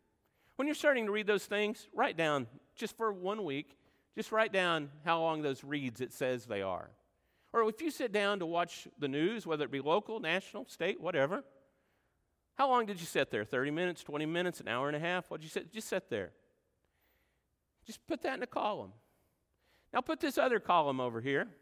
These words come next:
And how much time you spent reading the Bible and praying. See where they add up. Huh, if I'm really stressed because I've had nine hours over here and I've had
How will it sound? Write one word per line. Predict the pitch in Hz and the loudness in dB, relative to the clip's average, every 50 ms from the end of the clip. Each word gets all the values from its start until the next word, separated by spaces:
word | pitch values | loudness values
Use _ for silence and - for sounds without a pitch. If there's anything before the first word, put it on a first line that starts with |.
| _ _ _ _ _ _ _ _ _ _ _ _ _ _ _ _ _ _ _ _ _ _ _ _ _ _ _ _ _ _ _ _ _ _ - | _ _ _ _ _ _ _ _ _ _ _ _ _ _ _ _ _ _ _ _ _ _ _ _ _ _ _ _ _ _ _ _ _ _ -6
And | 127 180 | -2 -2
how | 196 | 0
much | 190 180 165 - | 0 0 -2 -2
time | - 196 170 175 165 | -2 -2 -2 0 -2
you | 147 | -4
spent | - - - 165 151 127 - - - - - _ _ _ _ _ _ _ _ _ - | -6 -6 -4 -2 -2 -2 -4 -6 -14 -20 -20 _ _ _ _ _ _ _ _ _ -4
reading | 139 170 165 151 143 | -2 -2 -2 -2 -4
the | 127 | -4
Bible | 123 135 139 139 131 117 107 104 | -2 0 0 0 0 -4 -6 -10
and | 101 98 | -10 -10
praying. | - 120 101 95 80 60 - _ _ _ _ _ _ _ _ _ _ _ _ _ _ _ _ _ _ _ _ _ _ _ _ _ _ | -10 -10 -10 -10 -12 -16 -20 _ _ _ _ _ _ _ _ _ _ _ _ _ _ _ _ _ _ _ _ _ _ _ _ _ _
See | - - 220 | -12 -8 -4
where | 214 220 190 | -2 -2 0
they | 180 170 | 0 2
add | 165 165 156 | 2 2 2
up. | 160 120 - - - _ - - - | 0 -2 -4 -6 -10 _ -20 -20 -8
Huh, | - 285 311 302 220 127 95 90 - - _ _ _ _ _ _ _ | -2 0 4 4 4 4 2 -2 -8 -20 _ _ _ _ _ _ _
if | - 208 - | -2 0 2
I'm | - 254 302 254 254 | 4 4 4 4 2
really | 277 277 285 247 | 2 2 2 0
stressed | - - - - 208 202 214 233 285 - - - | -4 -6 -8 -2 2 4 4 4 4 2 0 -4
because | 202 190 - 214 190 - | -2 0 2 2 4 4
I've | 196 226 220 | 4 4 4
had | 262 220 208 180 | 4 2 2 2
nine | 175 185 180 208 240 233 226 | 2 4 4 4 4 4 4
hours | 190 165 165 185 208 226 254 277 254 - | 6 8 8 8 6 4 2 0 -2 -4
over | 233 214 175 185 175 | -4 -2 0 0 0
here | 170 - 185 190 202 208 233 277 277 - - - - 180 - | 0 -2 -4 -2 0 2 2 0 0 -4 -10 -18 -14 -4 0
and | 180 185 | 4 4
I've | 190 190 190 | 4 4 4
had | 208 208 202 196 185 175 160 147 | 4 6 6 8 8 6 6 2